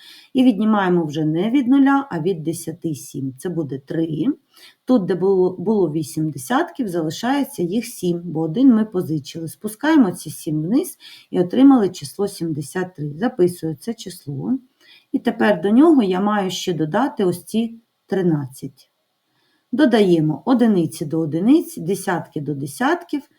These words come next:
і дивимося на кінцевий результат. І так, три одиниці плюс три одиниці — це буде шість одиниць, і сім десятків плюс один десяток — вісім десятків.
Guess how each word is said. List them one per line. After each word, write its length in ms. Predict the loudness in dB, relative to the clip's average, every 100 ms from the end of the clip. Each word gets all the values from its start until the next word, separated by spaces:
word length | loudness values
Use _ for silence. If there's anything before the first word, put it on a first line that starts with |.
| _ _ _
і 80 | 2
дивимося 640 | 4 2 2 2 0 -4 -2
на 400 | 0 0 -4 -8
кінцевий 640 | -6 -6 -4 -4 -2 -4 -6
результат. 600 | -6 -4 -4 -6 -8 -12 -12 _ _ _ -20 -8
І 80 | -4
так, 280 | 0 0 2
три 180 | 4 4
одиниці 500 | 4 0 0 -2 -8
плюс 280 | -6 -6 -4
три 180 | -2
одиниці — 560 | -2 -2 -4 -4 -10 -10
це 120 | -8
буде 220 | -4 -4 -4
шість 420 | -8 -10 -10 -8
одиниць, 580 | 0 4 4 4 -4 -20 _ _ _
і 80 | -6
сім 340 | 0 2 4
десятків 600 | 2 -2 -4 -6 -8 -14
плюс 300 | -10 -10 -8
один 260 | -4 2 2
десяток — 600 | 2 0 0 0 -4 -4
вісім 420 | -2 -2 -4 -4
десятків. 580 | -4 -8 -12 -16 _